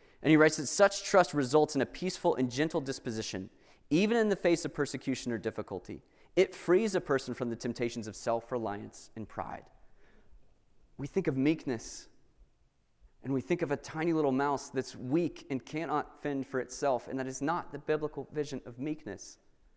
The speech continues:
The biblical vision of meekness is a deep and profound trust in your Father who cares for you. Your Father who loves you. Your Father who has counted your days for you. Your Father was there,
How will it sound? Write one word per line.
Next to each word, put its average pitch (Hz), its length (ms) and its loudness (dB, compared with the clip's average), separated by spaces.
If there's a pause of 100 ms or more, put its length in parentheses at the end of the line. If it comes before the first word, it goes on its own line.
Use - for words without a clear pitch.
(760)
The 131 80 -8
biblical 165 400 4
vision 135 200 0
of 123 120 -4
meekness 147 380 -2
is - 120 -8
a 123 80 -2
deep 175 460 -8
and 123 100 -10
profound 147 640 -6 (180)
trust - 480 -2
in 120 80 -6
your 117 140 -4
Father 131 500 -4 (220)
who 127 120 -6
cares 127 400 -4
for - 160 -10
you. 73 240 -10 (2250)
Your 127 100 0
Father 139 380 -2
who 123 200 -8
loves 127 360 -2
you. 92 180 -6 (1300)
Your 139 120 0
Father 143 300 4
who 131 100 0
has 120 120 0
counted 143 340 -6
your 120 120 -6
days 123 440 -2
for 110 160 -8
you. 92 280 -10 (400)
Your 123 100 0
Father 147 300 4
was 131 200 2
there, 139 300 6